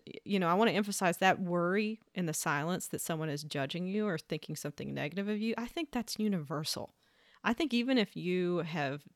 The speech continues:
done a lot of work on yourself and you feel very confident, you feel very good about yourself, I think that's another thing that's hardwired, is that if we're not getting that feedback from someone else,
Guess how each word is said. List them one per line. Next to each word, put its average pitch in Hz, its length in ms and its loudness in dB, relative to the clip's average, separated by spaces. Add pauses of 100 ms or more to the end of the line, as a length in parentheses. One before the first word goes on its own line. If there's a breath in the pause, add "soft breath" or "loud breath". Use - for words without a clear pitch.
(160)
done 202 180 4
a 208 100 2
lot 196 180 2
of 165 60 0
work 165 260 -2
on 160 120 0
yourself 151 580 0
and - 120 -8
you 135 80 -8
feel 127 240 -6
very 214 260 2
confident, 165 640 -2
you 151 60 -6
feel 175 180 -2
very 185 240 0
good 202 260 2
about 170 360 0
yourself, 156 540 -2 (420 loud breath)
I - 60 -2
think 277 160 4
that's 240 200 2
another 196 220 4
thing 180 200 -2
that's - 140 -4
hardwired, 151 640 -2 (120)
is 165 140 -4
that 190 100 0
if 165 120 -6
we're 175 100 -2
not 170 300 0
getting 180 240 -2
that 139 200 -4
feedback - 440 -6
from - 120 -10
someone 147 340 -6
else, - 260 -8